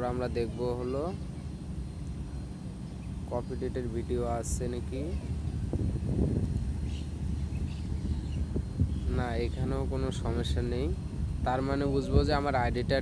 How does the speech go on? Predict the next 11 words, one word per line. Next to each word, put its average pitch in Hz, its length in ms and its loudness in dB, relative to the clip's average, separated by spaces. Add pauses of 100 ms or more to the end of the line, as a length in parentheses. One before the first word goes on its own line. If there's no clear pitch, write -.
(100)
ঠিক 117 160 0 (120)
আছে 131 200 0 (200)
সব 113 160 0 (120)
দিক, 117 140 0 (100)
দিক - 140 -2 (120)
দিয়ে। 123 220 2 (1300)
আমার 120 180 0 (120)
আইডির 127 340 2 (260)
পজিশন 127 420 -2 (140)
ভালো 107 200 0 (120)
আছে। 127 260 -2